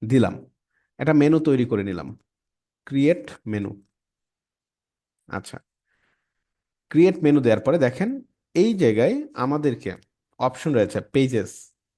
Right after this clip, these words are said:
পোস্ট, কাস্টম লিংক, তারপরে কি ক্যাটাগরিজ। পেজেস অপশনে গেলে view all দেন, আমাদের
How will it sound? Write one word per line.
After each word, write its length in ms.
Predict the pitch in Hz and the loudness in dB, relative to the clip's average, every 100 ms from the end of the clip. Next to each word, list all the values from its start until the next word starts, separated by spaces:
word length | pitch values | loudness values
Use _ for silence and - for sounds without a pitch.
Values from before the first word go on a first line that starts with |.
| - | -6
পোস্ট, 360 | 147 117 - - - _ _ _ _ _ _ - | -4 -4 -6 -18 -20 _ _ _ _ _ _ -6
কাস্টম 320 | 120 - 135 120 | -6 -4 -4 -2
লিংক, 180 | 110 95 - _ _ _ _ _ | -2 -6 -12 _ _ _ _ _
তারপরে 260 | 123 147 170 139 | -2 0 -2 -6
কি 80 | 92 - _ - | -10 -12 _ -4
ক্যাটাগরিজ। 500 | 113 104 98 - - - _ _ _ _ _ _ - | -2 -2 -6 -12 -16 -20 _ _ _ _ _ _ 0
পেজেস 280 | 165 190 220 156 | 4 4 2 0
অপশনে 280 | - 165 127 | 0 -2 0
গেলে 160 | 107 151 247 _ _ - | 2 2 -2 _ _ -10
view 160 | 113 143 127 | -2 0 2
all 100 | 98 | 0
দেন, 120 | 87 73 _ _ _ _ - | -4 -10 _ _ _ _ -8
আমাদের 220 | 123 143 | -6 -4